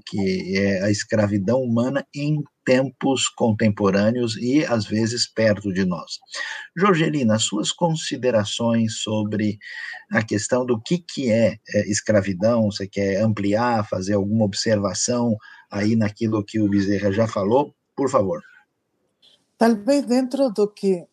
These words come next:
Speaker 2: do que você, Carlos, falou, é, uma das coisas que a gente fala é que em mil oitocentos e oitenta e oito não teve abolição, né?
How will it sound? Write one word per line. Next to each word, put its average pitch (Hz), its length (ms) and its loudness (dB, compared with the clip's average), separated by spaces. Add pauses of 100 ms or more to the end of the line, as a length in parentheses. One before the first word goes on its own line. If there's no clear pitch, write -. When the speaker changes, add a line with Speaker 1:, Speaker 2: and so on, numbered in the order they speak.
Speaker 2:
do 190 200 -4
que 185 100 -10
você, 202 320 0
Carlos, 202 420 0
falou, 196 480 0 (460)
é, 180 500 2
uma 233 220 2
das 226 120 0
coisas 247 380 -2
que - 120 -2
a 208 260 -2
gente 226 260 -2 (140)
fala 208 300 2
é 214 40 0
que 202 260 -2
em 190 40 2
mil 196 300 0
oitocentos 214 480 -2
e - 20 4
oitenta 190 380 0
e 175 80 -2
oito 202 440 0 (460)
não 226 160 0
teve 220 220 4
abolição, 220 760 -2 (220)
né? 180 260 -4